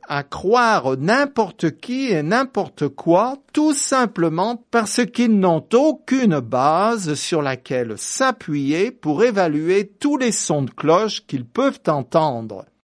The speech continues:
Ils sont donc très vulnérables à toutes les formes de mensonges dans n'importe quel domaine de la vie. Par contre,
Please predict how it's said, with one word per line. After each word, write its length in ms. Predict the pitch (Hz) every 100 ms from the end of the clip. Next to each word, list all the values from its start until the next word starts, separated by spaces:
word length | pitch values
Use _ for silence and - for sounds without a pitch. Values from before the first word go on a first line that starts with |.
| _ _ 233
Ils 140 | 269
sont 220 | 269 311
donc 340 | 285 285 214 -
très 260 | - 311
vulnérables 960 | 277 202 147 127 156 262 233 131 131 113 -
à 120 | 175
toutes 400 | - 311 302 226
les 180 | 160 143
formes 460 | - 220 202 160
de 100 | 123
mensonges 760 | 120 151 175 - 262 269 277 233
dans 180 | 160 160
n'importe 680 | 247 285 285 226 - 147
quel 280 | - 165 127
domaine 680 | 123 123 139 175 202 190 127
de 120 | 196
la 220 | 220 143
vie. 200 | 120 120 _ _ _ _ _ _ _
Par 240 | - - -
contre, 640 | 294 320 170 120 - 104